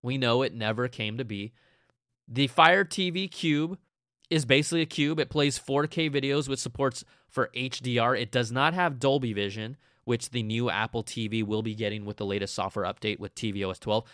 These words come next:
It does have Dolby Atmos support, which you know that I have been a champion of Dolby Atmos from the start because it is amazing. It'll let you control your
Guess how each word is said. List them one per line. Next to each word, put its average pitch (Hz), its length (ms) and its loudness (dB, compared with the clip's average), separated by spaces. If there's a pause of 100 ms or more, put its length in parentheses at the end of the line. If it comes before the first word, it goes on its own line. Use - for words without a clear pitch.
(240)
It 131 140 -2
does 156 160 6
have 151 180 6
Dolby 135 400 6
Atmos 127 360 2
support, 131 380 2
which 117 240 -2
you 123 120 -2
know 131 260 4
that 107 280 2 (920)
I 120 180 2
have 107 300 0 (160)
been 113 140 -2
a 104 80 -2
champion 190 640 4
of 123 140 2
Dolby 123 280 2
Atmos 113 500 0 (300)
from 123 160 -2
the 113 80 -2
start 139 260 2
because 117 440 -2
it 127 100 -4
is 110 140 -4
amazing. 104 720 -6 (500)
It'll 208 160 6
let 185 180 8
you 185 240 2
control 156 500 2
your 156 220 6